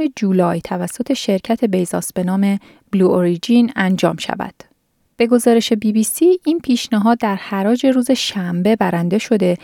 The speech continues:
و شرکت بلو اوریجین در توییت خود اعلام کرده که هویت فرد برنده در هفته‌های آینده مشخص خواهد شد. این حراج توجه بیش از صد و چهل کشور جهان را به خود جلب کرد.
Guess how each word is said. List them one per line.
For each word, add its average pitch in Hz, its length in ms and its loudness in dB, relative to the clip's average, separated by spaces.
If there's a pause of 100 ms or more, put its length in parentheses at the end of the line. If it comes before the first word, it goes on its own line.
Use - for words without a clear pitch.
(220)
و 208 40 2
شرکت 196 640 0
بلو 185 160 0
اوریجین 180 600 0 (260)
در 190 260 0
توییت 220 340 0
خود - 320 0
اعلام 208 320 2
کرده 254 360 -2
که 202 280 -2 (320)
هویت 190 600 0
فرد 185 500 -2
برنده 180 540 0
در 233 280 -2
هفته‌های 190 720 -2
آینده 180 580 2
مشخص 170 600 -4
خواهد 160 300 -6
شد. - 300 -10 (680)
این 262 160 4
حراج 247 300 4
توجه 214 560 4
بیش 240 280 0
از 233 100 2
صد 254 300 0
و 254 120 4
چهل 220 320 2
کشور 226 460 0
جهان 196 440 2
را 185 120 4
به - 120 0
خود 175 280 2
جلب - 320 -4
کرد. - 420 -16